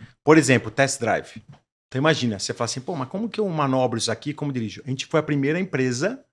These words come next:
a implantar o sistema test drive nos Estados Unidos. O americano não faz isso. Por quê? Porque o liability, o risco é altíssimo, né?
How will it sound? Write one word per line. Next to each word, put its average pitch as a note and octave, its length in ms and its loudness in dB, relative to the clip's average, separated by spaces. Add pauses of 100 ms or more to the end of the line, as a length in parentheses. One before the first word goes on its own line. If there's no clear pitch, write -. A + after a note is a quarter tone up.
(260)
a D3+ 100 2
implantar E3 480 2
o E3 60 -2
sistema D#3+ 400 -2
test D#3+ 300 -4
drive C#3 200 0
nos C#3+ 120 -4
Estados C#3 220 -4
Unidos. - 340 -12 (320)
O - 40 0
americano D#3 300 4
não A#3 60 4
faz D#3+ 300 4
isso. G#2 220 -6
Por B2+ 160 -6
quê? D3+ 200 -4
Porque - 180 -8 (180)
o A3 100 2
liability, D#3 520 4
o E3 40 8
risco C#3 320 6
é - 40 -2
altíssimo, - 480 4
né? F3+ 200 4